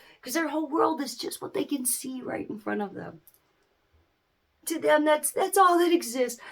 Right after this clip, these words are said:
It's just what they can see. They have to see it. Like, it's like a whole new definition of blinders, man.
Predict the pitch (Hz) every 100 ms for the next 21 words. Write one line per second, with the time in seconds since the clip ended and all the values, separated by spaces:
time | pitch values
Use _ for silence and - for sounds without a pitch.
0 | - - 214 214 180 - 170 175 160 233
1 | 220 - 151 - _ _ _ _ _ _
2 | _ _ _ _ 185 196 190 180 - 262
3 | 339 339 233 - - - - _ _ _
4 | _ _ _ _ _ _ - 196 214 208
5 | 226 214 190 180 240 262 285 302 294 277
6 | 233 247 254 247 240 196 214 247 285 311
7 | 165 151 180 175 175 190 247